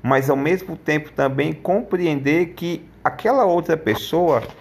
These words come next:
é, que tem outras convicções está agindo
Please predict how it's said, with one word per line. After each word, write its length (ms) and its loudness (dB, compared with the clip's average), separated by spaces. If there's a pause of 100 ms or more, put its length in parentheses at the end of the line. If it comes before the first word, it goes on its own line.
(400)
é, 720 2 (100)
que 100 -8
tem 300 -4
outras 340 -2
convicções 920 -6 (420)
está 460 2
agindo 640 -2